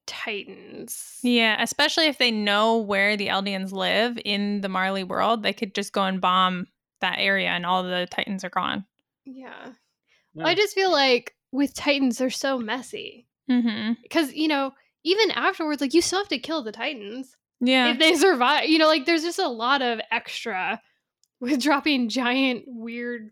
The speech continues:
Speaker 1: creatures
Speaker 2: Yeah.
Speaker 1: down, you know?
Speaker 3: They have to kill the Titan because they do not have the Founding Titan power.
Speaker 1: Founding Titan, yeah.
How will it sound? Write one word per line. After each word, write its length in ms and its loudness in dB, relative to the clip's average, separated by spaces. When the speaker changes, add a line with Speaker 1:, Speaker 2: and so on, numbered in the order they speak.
Speaker 1:
creatures 460 -4
Speaker 2:
Yeah. 260 0
Speaker 1:
down, 380 -2
you 120 0
know? 280 -2
Speaker 3:
They 200 2
have 320 -2
to 100 -2
kill 220 2
the 80 0
Titan 420 -2
because 640 -2
they 140 2
do 160 0
not 200 2
have 200 -2
the 80 -2
Founding 500 -2
Titan 460 -6
power. 320 0
Speaker 1:
Founding 200 2
Titan, 360 -4
yeah. 300 -6